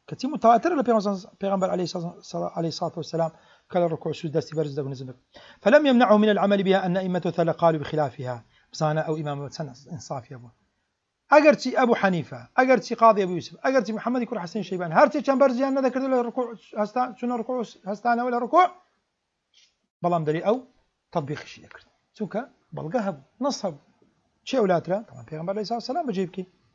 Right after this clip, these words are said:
وذلك ما يجب أن يكون عليه كل مسلم بشهادة الأئمة الأربعة وغيرهم كما تقدم. دەبی ئینسانی هەموو مسلمانێک بەو شێوەی بی. چونکە هەر چار مەذهبەکەمە ئیمامەکانەوە هادرێن. إذا صح الحديث فهو مذهبي. ئەو بەڵگە و شیعاریان بوو.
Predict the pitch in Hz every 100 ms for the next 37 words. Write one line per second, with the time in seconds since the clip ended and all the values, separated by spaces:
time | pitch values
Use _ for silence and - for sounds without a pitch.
0 | _ _ _ _ - - 170 185 185 170
1 | 170 175 165 160 165 160 170 160 156 156
2 | 311 320 226 - 147 - _ _ _ _
3 | 160 - 151 180 269 262 233 214 202 160
4 | 151 175 175 160 165 165 147 165 151 156
5 | 139 123 - 123 127 - 143 214 - 185
6 | 165 285 381 247 233 220 233 - 247 330
7 | 185 _ _ _ - 151 285 - 262 220
8 | 214 202 214 214 220 208 196 185 233 233
9 | 202 311 220 156 - _ _ _ 220 214
10 | 185 311 - 254 214 208 208 330 220 262
11 | 196 - _ - 190 160 175 143 131 -
12 | 339 262 202 214 - 185 180 156 139 131